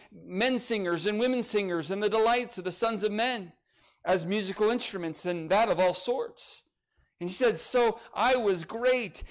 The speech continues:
and increased more than all that were before me in Jerusalem." He said, "Also my wisdom remained with me. And whatsoever,"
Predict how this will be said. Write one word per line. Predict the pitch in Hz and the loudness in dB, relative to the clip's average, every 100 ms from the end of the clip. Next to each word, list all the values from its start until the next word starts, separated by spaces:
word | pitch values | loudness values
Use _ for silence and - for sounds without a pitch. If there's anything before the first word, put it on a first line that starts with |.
| - | -4
and | 202 | -2
increased | 226 - 262 240 - | -2 0 0 0 -2
more | 185 247 294 285 180 147 - - | 0 2 4 4 2 -2 -8 -4
than | 220 233 | -4 2
all | 247 294 294 | 4 6 6
that | 233 | 4
were | 220 | 2
before | 196 190 208 202 | 0 0 0 0
me | 185 | 0
in | 175 | -2
Jerusalem." | 165 185 175 - 170 165 - _ _ _ _ | -2 -4 -4 -6 -10 -12 -20 _ _ _ _
He | 160 | -8
said, | 151 160 | -2 2
"Also | 185 214 160 | 2 2 -2
my | 156 | 0
wisdom | 143 180 160 156 | 2 2 0 -2
remained | 151 160 160 156 | -4 -2 -2 0
with | 185 - | -4 -4
me. | 143 - _ _ _ _ - | -14 -16 _ _ _ _ -4
And | 196 196 | -2 0
whatsoever," | 220 262 - - 220 220 170 113 | 2 0 0 -2 4 4 4 -4